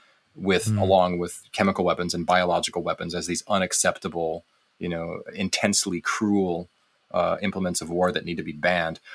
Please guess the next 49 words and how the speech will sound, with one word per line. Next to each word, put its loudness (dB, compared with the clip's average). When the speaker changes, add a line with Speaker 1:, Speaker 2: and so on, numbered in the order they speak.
Speaker 1:
The 2
reason 6
why 8
we're 4
seeing 4
more 2
and 0
more 0
people -2
who -2
feel 8
that 4
way 0
is -2
because 2
the 0
stories 4
of -2
the -6
hibakusha -4
have -8
been -4
being -8
spread 0
more -4
and -6
more 0
around -4
the -10
world. -2
Because -2
when 6
you 2
hear 6
what 0
happened, 0
there's 0
this 0
kind 2
of -2
humanitarian 2
imperative 0
of, -6
like, 0
wow, 6
yeah, -2
like, -6
this -4
is -4